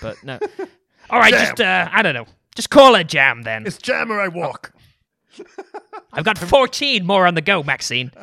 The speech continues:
Speaker 1: This is your big
Speaker 2: I'm,
Speaker 1: break, kidder.
Speaker 2: I'm walking right out of this ridiculous bit.
Speaker 1: He said, "Hey, hey, you're home now."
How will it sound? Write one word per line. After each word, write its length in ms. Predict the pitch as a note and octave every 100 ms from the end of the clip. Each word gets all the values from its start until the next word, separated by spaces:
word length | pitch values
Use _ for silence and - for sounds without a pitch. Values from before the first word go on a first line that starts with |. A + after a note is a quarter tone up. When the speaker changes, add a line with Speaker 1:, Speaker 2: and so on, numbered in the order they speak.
| -
Speaker 1:
This 120 | G#3+
is 100 | E3+
your 100 | D3+
big 140 | F#3 F3+
Speaker 2:
I'm, 60 |
Speaker 1:
break, 260 | - A3 -
kidder. 240 | D#3 A3 G3+ - _ _ -
Speaker 2:
I'm 260 | F#3+ A#3 G#3+
walking 360 | F#3 - F3+
right 180 | E3+ F3
out 120 | F#3
of 60 | C#3
this 160 | B2
ridiculous 540 | B2+ - E3 G3+ B2 A#2
bit. 280 | A2+ G2+ _ _ _ _ _ _ _ _ _ _ _ _
Speaker 1:
He 100 | D#3+
said, 160 | - E3+
"Hey, 160 | C4
hey, 160 | A3 B3
you're 160 | D3 C#3
home 240 | G3 F3+
now." 140 | F#2